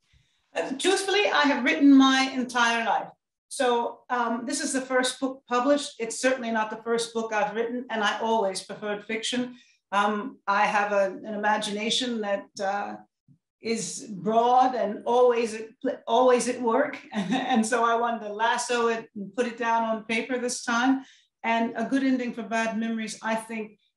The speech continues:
is a good representation for the first time. That, the other books are, are unlike it, but, um, it was a pleasure to write. So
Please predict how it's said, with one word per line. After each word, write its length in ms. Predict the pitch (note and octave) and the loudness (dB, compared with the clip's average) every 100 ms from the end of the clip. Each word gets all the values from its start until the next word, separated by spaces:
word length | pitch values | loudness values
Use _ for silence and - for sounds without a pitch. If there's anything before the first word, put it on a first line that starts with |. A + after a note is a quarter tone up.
| - | -10
is 140 | A3+ | -6
a 80 | A3 | -4
good 220 | F#3+ B3+ | 0 0
representation 800 | A#3 A3+ A3 G3+ G3 G#3 G3 F#3+ | 2 0 -2 -4 -4 -4 -6 -6
for 80 | E3+ | -8
the 140 | F3+ F3 | -8 -8
first 280 | E3 D#3+ - | -8 -8 -10
time. 300 | D#3+ F3 F3 | -10 -10 -4
That, 320 | B3+ B3+ A3+ | -2 -2 -4
the 120 | B3 B3 | -6 -4
other 180 | A#3+ | -4
books 380 | G#3 A3 A3+ - | -4 -8 -10 -8
are, 280 | G3+ G3 - | -4 -4 -6
are 160 | A3 G#3 | -6 -2
unlike 460 | G#3 G3+ G3+ G#3 F3+ | -2 0 0 -2 -4
it, 220 | F3+ - _ | -10 -10 _
but, 280 | F#3+ F#3+ - - _ _ _ | 0 0 -4 -20 _ _ _
um, 220 | G3 G3+ | -4 -2
it 80 | A3 | -2
was 140 | G3+ | -4
a 60 | G3 | -6
pleasure 360 | - G3+ G3 F#3+ | -2 -2 -2 -4
to 160 | F#3+ | -4
write. 420 | F3+ F3 G3+ - - | -2 -2 -4 -8 -14
So 500 | - G3 F3+ F3+ | -6 -4 -4 -6